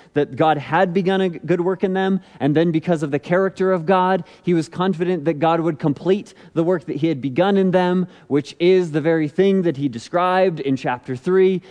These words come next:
that they would also taste new life in Christ, uh, eternally so. They would taste resurrection together. So they're go-, God's going to complete the good work that he began.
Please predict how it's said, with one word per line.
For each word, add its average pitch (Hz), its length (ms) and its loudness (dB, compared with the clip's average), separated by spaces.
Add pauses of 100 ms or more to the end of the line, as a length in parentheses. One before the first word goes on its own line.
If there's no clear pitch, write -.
(140)
that 123 160 -6
they 175 160 4
would 151 160 0
also 180 500 0
taste - 640 -4 (220)
new 190 260 4
life 180 460 0
in 185 240 -2
Christ, 185 560 -4 (260)
uh, 139 240 2 (320)
eternally 180 640 -2
so. 180 400 0
They 160 100 -2
would 151 100 -4
taste 160 300 -4
resurrection 160 1000 -2 (220)
together. 165 580 -2 (720)
So 156 200 0
they're 160 160 2
go-, 151 200 0
God's 156 300 0
going 175 380 0
to 170 140 -6
complete 156 440 -4
the 143 60 -4
good 156 200 -2
work 165 280 -4
that 160 140 -6
he 170 140 -6
began. 147 640 -2